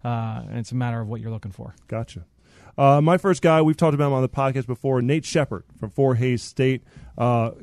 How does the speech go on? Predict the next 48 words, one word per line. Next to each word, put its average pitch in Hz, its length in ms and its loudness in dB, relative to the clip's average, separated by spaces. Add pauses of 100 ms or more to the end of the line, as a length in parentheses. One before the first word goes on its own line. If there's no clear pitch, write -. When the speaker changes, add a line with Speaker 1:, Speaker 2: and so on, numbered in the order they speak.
Speaker 2:
comes 131 160 -2
from 123 120 0
north 139 260 2
of 147 60 -2
the 127 80 2
border, 143 540 2
started 143 340 -2
his 127 100 -4
college 131 280 -6
career 131 180 -8
as 113 80 -4
a 110 60 -6
linebacker 104 920 -6
at 104 240 -12
just 131 220 -6
over 120 260 -2
two 147 280 -2
hundred 127 320 0
pounds. 156 500 -2 (400)
Well, 113 200 0
now 123 120 -2
he's 131 160 -2
six - 260 -10
four, 131 320 -2
three 131 260 -4
hundred 120 280 -2
and 110 140 -4
ten, 160 400 -2 (340)
and 113 100 -2
has 110 240 -2
had 113 280 -4
twenty-two 143 600 -4
tackles 131 380 -6
for 120 160 -6
loss 113 320 -4
in 110 100 -8
the 101 60 -6
past 120 540 -8 (300)
two 110 320 -2
seasons. 127 640 -4
So, 104 440 0 (380)
uh, 104 280 -6
phenomenal 123 760 -4 (100)
showing 123 400 -6
at 107 120 -8
the 101 60 -10
Senior 143 280 -4
Bowl. 143 400 -2